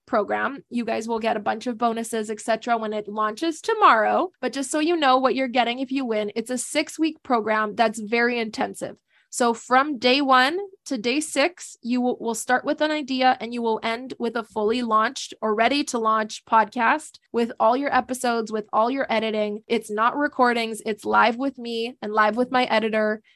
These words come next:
Every single step of the way, you will also have partners that you work with, that you meet with. You'll have pods. It's going to be very close and very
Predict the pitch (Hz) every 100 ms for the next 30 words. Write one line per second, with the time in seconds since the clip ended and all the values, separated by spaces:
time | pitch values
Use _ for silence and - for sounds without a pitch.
0 | _ _ 247 240 285 262 269 254 247 -
1 | 226 220 220 214 214 214 220 226 226 240
2 | 247 233 226 214 - 233 240 254 262 240
3 | 233 233 226 220 220 233 220 226 - 220
4 | 214 240 233 233 - 220 220 220 220 220
5 | 233 226 _ 226 220 220 208 - 220 -
6 | 240 262 277 233 233 226 208 196 233 247
7 | 269 220 226 214 226 330 - - 233 214
8 | 220 233 240 254 240